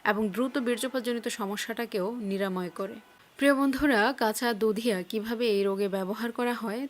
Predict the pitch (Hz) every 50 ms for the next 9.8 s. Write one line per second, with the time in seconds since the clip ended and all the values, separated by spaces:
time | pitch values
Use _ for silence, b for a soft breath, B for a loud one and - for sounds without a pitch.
0 | _ - 254 247 247 277 269 262 269 226 190 185 - 220 214 214 196 - 196 190
1 | 185 185 180 190 185 180 175 185 196 196 208 190 B 185 B B B B 254 247
2 | 247 269 254 254 254 285 277 277 285 277 277 220 214 202 196 185 - - 233 226
3 | 240 226 185 185 170 165 185 233 294 - - B B B B B B B B 196
4 | 190 233 240 208 254 277 277 285 - 254 208 233 226 226 - 247 233 - - 208
5 | 196 - - 220 202 202 202 202 196 196 190 202 202 196 - 196 190 185 208 202
6 | - 226 220 - 254 214 190 185 - 202 190 180 - 190 190 185 - - - 208
7 | 185 214 208 196 - 190 180 175 - - - - 208 208 208 208 - - - 208
8 | 226 247 240 - 240 240 247 254 190 190 196 170 185 185 185 185 180 180 175 -
9 | - - - - - B B B B B 220 214 208 202 190 190